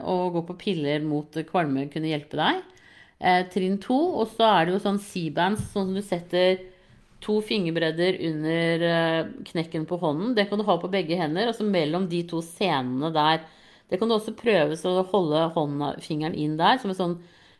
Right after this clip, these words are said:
kvalmestillende punkt når du får en kvalmebøye. Akupunktur er liksom, i forhold til svangerskapskvalme, så er det,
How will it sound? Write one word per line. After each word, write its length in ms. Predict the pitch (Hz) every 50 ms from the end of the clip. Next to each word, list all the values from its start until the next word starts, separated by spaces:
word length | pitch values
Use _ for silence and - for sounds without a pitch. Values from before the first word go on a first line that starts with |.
| _ - -
kvalmestillende 1040 | - 220 220 208 175 151 143 143 151 151 - - - 170 156 160 156 160 170 185 190
punkt 320 | - - 247 269 269 269 -
når 160 | 175 175 185
du 60 | 202
får 560 | - - - - - 151 147 156 156 160 156 -
en 220 | - 165 165 170
kvalmebøye. 800 | 170 - 185 165 147 135 131 135 131 139 139 135 131 135 143 147 147 - - - - - - - - - - - - - - -
Akupunktur 680 | 185 190 - 233 202 233 247 254 - - - 226 240 233 - - - - - -
er 300 | - 185 180 185 202 214
liksom, 300 | 208 208 185 180 185 185 - -
i 60 | 208 -
forhold 240 | 214 185 156 151
til 120 | - 185 185
svangerskapskvalme, 880 | - 175 160 151 156 - - 175 170 170 - - 185 170 170 175 196 254 294 277 -
så 100 | - 180
er 240 | 170 165 160 156 156
det, 80 | 160